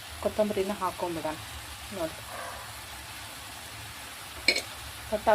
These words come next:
ಪಟ್ ಅಂತ ಎರಡೇ ನಿಮಿಷದಲ್ಲೇ ನಾವು ಈ ಟೊಮೊಟೊ ಗೊಜ್ಜನ್ನ ರೆಡಿ ಮಾಡ್ಕೋಬೋದು. ಚಪಾತಿಗಂತೂ ತುಂಬಾ ಚೆನ್ನಾಗಿರುತ್ತೆ. ಪರೋಟ ಮತ್ತು ಚಪಾತಿ ತಿನ್ನೋಕ್ಕೆ ಸಖತ್ತಾಗಿರುತ್ತೆ. ಬಿಸಿ ಅನ್ನದ ಜೊತೆಗೆ ತುಪ್ಪ ಹಾಕ್ಕೊಂಡು ತಿಂತಾ ಇದ್ದರೆ ತುಂಬಾ ರುಚಿಯಾಗಿರುತ್ತೆ,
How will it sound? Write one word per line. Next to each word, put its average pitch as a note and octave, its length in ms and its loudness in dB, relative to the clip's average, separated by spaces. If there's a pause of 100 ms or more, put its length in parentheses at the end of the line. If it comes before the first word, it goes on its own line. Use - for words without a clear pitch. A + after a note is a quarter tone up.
(120)
ಪಟ್ G#3 260 6
ಅಂತ G#3 160 4 (240)
ಎರಡೇ G#3 220 8 (100)
ನಿಮಿಷದಲ್ಲೇ G#3+ 540 10 (100)
ನಾವು F#3 180 0 (500)
ಈ - 20 0 (1120)
ಟೊಮೊಟೊ G3+ 440 10
ಗೊಜ್ಜನ್ನ F#3+ 340 8 (100)
ರೆಡಿ G3 240 8
ಮಾಡ್ಕೋಬೋದು. F3+ 480 2 (800)
ಚಪಾತಿಗಂತೂ G#3 800 8 (140)
ತುಂಬಾ F#3+ 280 2 (200)
ಚೆನ್ನಾಗಿರುತ್ತೆ. F#3+ 480 6 (120)
ಪರೋಟ F#3 300 6 (140)
ಮತ್ತು F#3+ 180 2 (100)
ಚಪಾತಿ F3+ 360 6 (120)
ತಿನ್ನೋಕ್ಕೆ F#3 400 0 (160)
ಸಖತ್ತಾಗಿರುತ್ತೆ. F#3+ 760 4
ಬಿಸಿ F#3+ 280 4
ಅನ್ನದ G3 280 6
ಜೊತೆಗೆ G3 320 6
ತುಪ್ಪ - 180 0 (100)
ಹಾಕ್ಕೊಂಡು F#3 340 0
ತಿಂತಾ F#3 340 4
ಇದ್ದರೆ G3 220 8 (1000)
ತುಂಬಾ G3 340 4 (220)
ರುಚಿಯಾಗಿರುತ್ತೆ, F#3+ 560 6